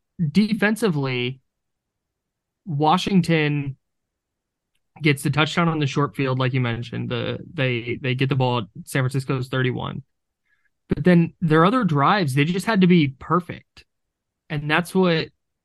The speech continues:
they had a seventeen play drive where they didn't score. And that's where I thought San Francisco did a good job defensively, was they were gonna let Taylor Heinicke get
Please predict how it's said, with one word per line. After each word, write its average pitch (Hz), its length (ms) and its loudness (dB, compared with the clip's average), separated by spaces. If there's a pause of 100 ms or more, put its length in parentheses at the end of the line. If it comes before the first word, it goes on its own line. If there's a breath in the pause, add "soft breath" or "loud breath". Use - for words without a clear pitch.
they 160 120 0
had 180 80 4
a 160 60 2
seventeen 190 460 0
play 185 140 0
drive 139 200 0
where 160 100 0
they 139 60 0
didn't 139 200 -2
score. 151 500 -8 (880)
And 151 160 6
that's 170 220 2
where 196 520 0 (520)
I 147 120 2
thought 156 280 -2
San 151 200 -2
Francisco 151 420 0
did 147 140 0
a 139 60 4
good 131 140 2
job 143 600 0 (460)
defensively, 139 760 -2
was 127 580 -4 (1400)
they 147 120 4
were 196 120 2
gonna 214 120 2
let 180 260 0
Taylor 165 260 0
Heinicke 147 420 2
get 143 300 0